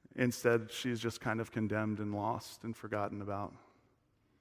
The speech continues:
And, um, open and public displays of condemning that without the other side of that being the compassionate coming toward those people in love,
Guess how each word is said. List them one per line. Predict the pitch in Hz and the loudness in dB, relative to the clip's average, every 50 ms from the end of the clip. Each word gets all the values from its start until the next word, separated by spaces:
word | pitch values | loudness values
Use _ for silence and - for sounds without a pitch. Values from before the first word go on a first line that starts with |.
| _ _ _ _ _ _ _ - - _ _ _ _ - | _ _ _ _ _ _ _ -20 -20 _ _ _ _ -4
And, | 104 110 104 104 104 104 101 101 98 98 95 - - - _ _ _ _ - | -2 -2 0 0 0 0 -2 -2 -2 -4 -6 -10 -14 -20 _ _ _ _ -10
um, | 101 92 95 92 - 50 50 - - - - - - | -6 -6 -4 -4 -6 -6 -6 -6 -6 -6 -8 -2 4
open | - 120 117 - 120 113 | 6 6 6 6 6 4
and | 107 107 | 4 4
public | - - 117 104 113 110 - | 4 2 2 2 2 0 0
displays | 113 - - - - 117 110 104 104 104 107 | -4 -10 -4 2 4 6 8 8 6 4 2
of | 107 - | -2 -2
condemning | - - 110 107 107 113 110 110 110 107 104 98 | -2 0 2 2 2 2 2 0 0 0 2 4
that | 107 107 107 107 107 113 - - - - - 120 | 6 6 8 8 6 4 0 -4 -14 -14 -6 0
without | 117 117 113 - - - 120 123 117 110 110 - - - - - - 120 120 113 107 - | 4 4 4 4 4 6 8 8 8 6 4 0 -6 -16 -18 -18 -18 -16 -16 -10 -2 2
the | 113 110 110 | 6 8 10
other | 117 120 120 120 | 10 10 8 6
side | - - - 123 117 117 117 | 2 2 6 8 8 8 8
of | 117 117 107 104 104 104 107 | 6 4 2 0 -4 -2 4
that | 113 107 107 107 110 117 117 - - | 6 6 6 6 4 2 -4 -6 0
being | 117 113 110 107 110 113 107 | 2 2 4 4 2 0 0
the | 110 113 | 0 -2
compassionate | - - 113 104 - - 113 117 113 - - - 110 107 104 - - - - _ - - - - - - _ _ _ _ - | -2 -4 -6 -4 2 4 6 6 6 4 0 -4 -2 -2 -4 -4 -6 -10 -18 _ -20 -20 -20 -20 -20 -20 _ _ _ _ -2
coming | - 135 120 117 113 110 107 | 2 4 6 6 6 4 2
toward | - - - 110 110 110 110 110 113 113 - - - _ _ _ _ _ _ _ _ _ _ _ _ _ - | 0 0 2 4 6 6 6 4 2 -4 -10 -14 -20 _ _ _ _ _ _ _ _ _ _ _ _ _ 4
those | 113 113 110 107 | 6 6 6 6
people | - - 123 117 117 117 117 110 110 - - - - - - | 4 4 2 4 4 2 0 0 -2 -6 -10 -18 -18 -4 2
in | 117 113 113 | 4 4 6
love, | 104 104 107 107 104 107 - - | 6 4 4 4 2 0 -2 -6